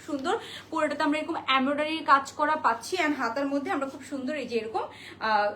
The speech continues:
ইয়ে কাজ পেয়ে যাবো। এটা সাইজ হবে থার্টি এইট থেকে ফর্টি সিক্স পর্যন্ত, সব সাইজেস কিন্তু আমরা পেয়ে যাবো, ঠিক আছে? থার্টি এইট থেকে ফর্টি সিক্স পর্যন্ত সব সাইজ আমরা পেয়ে যাবো। হ্যাঁ আপু, এই ধরনের কালেকশন আরো আনো প্লিজ ইউনিভার্সিটি ওয়্যারের জন্য। ইনশাল্লাহ আপু, and এটার প্রাইস শুনলে,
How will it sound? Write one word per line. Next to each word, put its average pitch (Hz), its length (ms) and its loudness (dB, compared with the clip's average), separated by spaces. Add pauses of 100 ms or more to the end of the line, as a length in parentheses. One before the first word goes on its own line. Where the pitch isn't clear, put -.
(160)
ইয়ে 247 200 -2
কাজ 240 120 2 (100)
পেয়ে 226 160 4
যাবো। 226 140 -2
এটা 233 160 -10
সাইজ 277 220 4
হবে 320 160 0
থার্টি 294 200 2 (100)
এইট 277 160 -2
থেকে 339 220 -6
ফর্টি 262 300 0
সিক্স 294 160 -10 (100)
পর্যন্ত, 294 320 -2 (480)
সব 294 160 6 (140)
সাইজেস 247 340 0 (100)
কিন্তু 320 180 -8 (100)
আমরা 240 160 2 (100)
পেয়ে 311 260 -2
যাবো, 196 220 -4
ঠিক 330 160 -6
আছে? - 120 -6 (100)
থার্টি 247 220 -6 (140)
এইট 294 140 -6 (100)
থেকে 320 160 -8 (140)
ফর্টি 262 260 -4 (120)
সিক্স 320 200 -4 (120)
পর্যন্ত 262 360 -4 (480)
সব 285 140 4 (120)
সাইজ 262 160 2 (120)
আমরা 269 200 -2
পেয়ে 254 180 2
যাবো। 226 200 -4
হ্যাঁ 339 200 2
আপু, 262 100 0 (100)
এই 269 100 -2
ধরনের 285 300 2
কালেকশন 254 440 0
আরো 240 100 4 (100)
আনো 247 120 0 (100)
প্লিজ 247 240 -6
ইউনিভার্সিটি 233 500 -6
ওয়্যারের 233 280 0
জন্য। 233 120 -6 (120)
ইনশাল্লাহ 285 340 4
আপু, - 140 0
and 302 120 2
এটার 349 220 -2
প্রাইস 277 280 4
শুনলে, 320 220 0